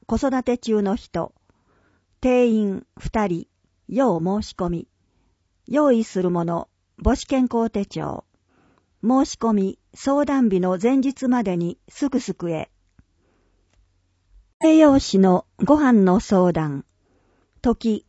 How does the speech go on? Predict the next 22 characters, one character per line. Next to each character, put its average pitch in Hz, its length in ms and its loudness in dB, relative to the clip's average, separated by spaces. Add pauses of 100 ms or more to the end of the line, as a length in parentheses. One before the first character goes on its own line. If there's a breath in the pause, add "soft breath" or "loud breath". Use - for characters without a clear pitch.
十 294 240 0
三 220 300 0
日 190 380 -2
木 240 260 0
曜 226 240 2
日、 170 300 -4 (200)
十 294 220 2
時 214 160 -2
か 180 140 -4
ら 180 120 -2
十 233 200 0
二 254 160 4
時 190 100 -2
の 175 160 0
う 165 80 -4
ち 170 220 -6
一 214 300 -6
時 220 120 -4
間。 147 340 -10 (840)
と 220 120 0
こ 240 160 0
ろ、 196 200 0